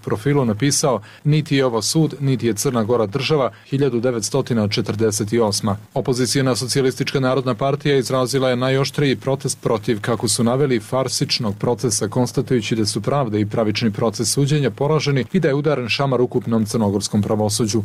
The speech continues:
U ovom politički obojenom i montiranom procesu na svjetlo dana izašli su nesposobnost, površnost i poslušnost predstavnika crnogorskog pravosuđa.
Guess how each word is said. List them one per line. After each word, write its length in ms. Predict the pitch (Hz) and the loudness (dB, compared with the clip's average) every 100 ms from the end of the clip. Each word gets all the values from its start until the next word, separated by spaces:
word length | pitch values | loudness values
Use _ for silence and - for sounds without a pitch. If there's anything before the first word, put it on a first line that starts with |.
| - | -2
U 60 | 139 | 0
ovom 200 | 131 123 | 2 0
politički 500 | 131 127 131 - 135 | 0 2 0 0 0
obojenom 420 | 123 127 123 120 | 2 2 2 0
i 40 | 120 | 0
montiranom 600 | 127 120 127 123 117 107 | 0 0 0 2 2 2
procesu 460 | 143 151 160 - | 0 0 0 0
na 100 | 107 | -2
svjetlo 360 | 101 117 110 110 | 0 0 2 0
dana 240 | 120 123 | 2 2
izašli 380 | 117 120 113 120 | 2 0 0 -2
su 140 | - | -2
nesposobnost, 760 | 107 110 104 117 135 127 95 - | 0 0 0 0 0 -2 -4 -4
površnost 520 | 113 107 104 123 113 123 | -2 -2 -2 -4 -2 -4
i 60 | |
poslušnost 680 | - 143 139 110 - 110 107 - | -2 -4 -2 -4 0 -2 -2 -4
predstavnika 600 | 117 101 - 113 110 117 | -2 0 0 0 0 -2
crnogorskog 600 | - 110 98 101 - 107 | 0 0 0 -2 -2 -2
pravosuđa. 580 | 113 113 113 - 117 123 | 0 0 0 0 0 0